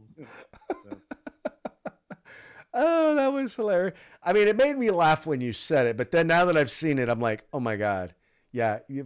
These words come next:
Speaker 2: first of all, you're aging yourself. You're aging both of us. Thank you very much.
Speaker 1: Wait, it is, it is Asian American Month. You know that, right? It's
Speaker 2: What does that have to do with roll, Dick, roll?
Speaker 1: I don't know. You said I was Asian myself.
Speaker 2: Aging.
Speaker 1: I'm not actually
Speaker 2: Aging.
Speaker 1: Oh,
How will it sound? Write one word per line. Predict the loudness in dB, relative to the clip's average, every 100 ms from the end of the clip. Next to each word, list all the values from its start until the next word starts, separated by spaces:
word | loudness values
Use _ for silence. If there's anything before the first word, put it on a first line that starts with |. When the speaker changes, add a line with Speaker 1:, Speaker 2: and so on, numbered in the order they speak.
| -6
Speaker 2:
first | -6 -2
of | -2
all, |
you're | -2 -2 -2
aging | -4 -4 -8
yourself. | -8 -8 -8 -8 -10
You're | -10
aging | -8 -8 -8
both | -6 -6 -8
of | -16
us. | -16
Thank | -14 -14 -12
you |
very | -12 -12
much. | -12 -14 -16 -12
Speaker 1:
Wait, | -10 -10 _ -12
it | -6
is, | -6 -6 -8
it | -6
is | -6 -8
Asian | -10 -8 -10 -10
American | -10 -10 -12 -18
Month. | -18 -16
You | -14
know | -12
that, | -12
right? | -14 -18 _ -20
It's | -20 _ _ _ _ _ _ _ _ _
Speaker 2:
What | -14 -10 -6
does | -6
that | -6
have | -8
to | -12
do | -10 -10
with | -8
roll, | -6 -6 -6
Dick, | -8
roll? | -6 -6 -6 -12 _ _ _ _ _ _ _ _ _ _ _ _ _ _ -8
Speaker 1:
I |
don't | -6
know. | -6
You | -8
said | -6
I | -6
was | -6 -6
Asian | -8 -8 -12
myself. | -12 -12 -12 -12 -14 _ -2
Speaker 2:
Aging. | 2 2 2 2 0
Speaker 1:
I'm |
not | -4 -2
actually | 2 2
Speaker 2:
Aging. | 2 0 0 -2 -6 -12 _ -20 _ _ -10
Speaker 1:
Oh, | -6 -6 -8 -10